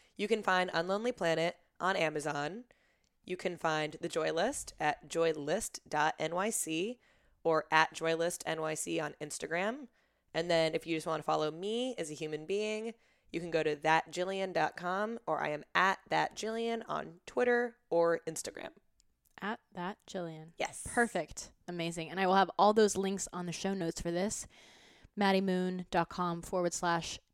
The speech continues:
Speaker 2: Jillian dash Richardson. You can get all the links there. All right, divine deep dive round time. Question number one. What is your favorite reoccurring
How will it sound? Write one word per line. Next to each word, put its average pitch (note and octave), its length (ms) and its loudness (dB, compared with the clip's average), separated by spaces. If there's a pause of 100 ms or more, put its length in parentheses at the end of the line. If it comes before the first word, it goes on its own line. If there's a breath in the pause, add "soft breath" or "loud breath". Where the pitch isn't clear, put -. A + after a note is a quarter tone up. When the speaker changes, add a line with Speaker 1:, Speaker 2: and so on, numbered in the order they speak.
Speaker 2:
Jillian F3 580 0 (280)
dash E3+ 520 2 (120)
Richardson. E3+ 640 -6 (380)
You F3 80 -16
can F3 80 -10
get F3 140 -8
all F3+ 120 -4
the F#3 80 -2
links F3+ 240 -6
there. E3+ 260 -8 (760 soft breath)
All C4 60 6
right, G3 180 6 (100)
divine G#3+ 460 0
deep G3+ 360 -8
dive E3+ 320 -4
round D3+ 520 -6 (160)
time. D#3 560 -14 (600)
Question D#4 280 0
number C4+ 280 4
one. A#3+ 360 4 (800)
What C4 200 6
is D#4 200 6
your C4 140 6
favorite A3+ 580 4
reoccurring G#3 760 2